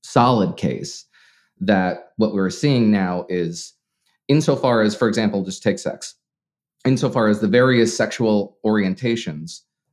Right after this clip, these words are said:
that are proliferating by the day, um, are less about hedonism, though, self-gratification, than they are about the various political programs associated with those orientations. This is an instrument of political utility.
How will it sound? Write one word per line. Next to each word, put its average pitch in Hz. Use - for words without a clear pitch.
that 95
are 92
proliferating 104
by 92
the 90
day, 80
um, 92
are 104
less 120
about 101
hedonism, 82
though, 80
self-gratification, 113
than 98
they 101
are 101
about 95
the 98
various 117
political 113
programs 147
associated 110
with 120
those 120
orientations. 113
This 139
is 117
an 107
instrument 143
of -
political 107
utility. 87